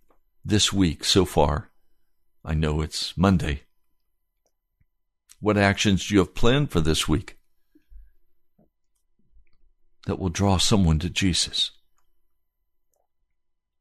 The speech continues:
Who do you plan to talk to about Jesus? Or are you going to go again another week and do nothing for the kingdom of God except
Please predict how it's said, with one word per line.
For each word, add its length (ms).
Who 100
do 80
you 80
plan 320
to 80
talk 340
to 180
about 300
Jesus? 680
Or 160
are 40
you 160
going 260
to 80
go 320
again 380
another 360
week 520
and 180
do 140
nothing 560
for 160
the 100
kingdom 460
of 140
God 360
except 600